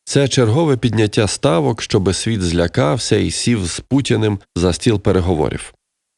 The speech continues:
Путін вже не один раз це робив і щоразу нічого не отримував. Де-факто, це чи не останній раунд підняття ставок від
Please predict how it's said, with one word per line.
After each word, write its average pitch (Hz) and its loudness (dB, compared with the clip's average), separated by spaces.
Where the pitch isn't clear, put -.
Путін 139 2
вже 107 2
не 113 2
один 110 2
раз 90 -2
це 80 -2
робив 135 0
і - -6
щоразу 110 2
нічого 92 0
не 90 2
отримував. 67 -4
Де-факто, 135 0
це 143 -2
чи 139 0
не 127 2
останній 120 0
раунд 95 0
підняття 92 0
ставок 123 -2
від - -4